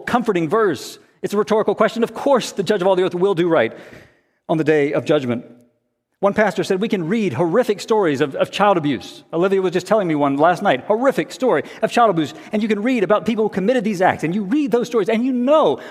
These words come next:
we know that that evil demands punishment. Not only at the bar of human justice, but more importantly, at the, at the bar of divine justice, it demands punishment. You see, justice, judgment,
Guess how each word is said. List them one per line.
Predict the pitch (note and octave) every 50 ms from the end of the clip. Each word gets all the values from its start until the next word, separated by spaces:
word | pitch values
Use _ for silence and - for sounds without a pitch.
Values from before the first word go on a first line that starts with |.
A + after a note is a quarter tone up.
| -
we | - B3 B3+ B3
know | C4+ A3 C4 C#4+ A3+ E3+
that | D3+ F3+ D#3+ -
that | A#3 A#3+ A#3+ A3+
evil | A3+ A#3+ C4 C4+ F#3+ E3 E3 - - - - -
demands | - F3 E3+ D#3 B3 C#4+ F3+ D#3 D#3 D#3+ F#3+ G#3+ - - -
punishment. | - C#4+ D4+ C4 G#3 - C3+ B2+ B2 - _ _ _ - -
Not | - B3+ C4+ -
only | C4+ D4 D#4+ C#4 A#3+
at |
the | G#3+
bar | G3 A#3 B3 A#3
of | G#3 -
human | - C4 D4 C#4+ C4 A3+
justice, | D3+ E3 D#3+ C3+ - - - - - - _ _ _ _
but | - B3+
more | B3+ C#4 C#4
importantly, | B3+ - - D4+ C4+ A#3+ A#3+ A3+ G3 A#3 -
at | A#3 A#3
the, | - G3+ A3 G#3 G#3 A#3 A#3
at | A#3 -
the | A#3+
bar | F#3+ B3 B3+ B3+
of | A#3+ G3
divine | B3 A3 F3+ B3 B3+ D4+ D4+ D4 C4
justice, | F3+ A3 C4+ B3+ B3+ F3+ E3+
it | A3 B3+ -
demands | B3 A3+ A#3 A#3+ C#4 D4+ D4 A#3 F#3 F3 F#3 F#3 - - - _ _ _ _ _ -
punishment. | - B3+ A#3+ G3+ - - C#3+ G#2 F2+ - - _ _ _ _ _ _ _ _ _ _ _ _ -
You | E3+
see, | G#3+ F#3
justice, | C#3 C#3 A#3 B3+ A#3+ - - - C3+ D3 - - -
judgment, | - D3 G3 B3 A#3+ - - - - D3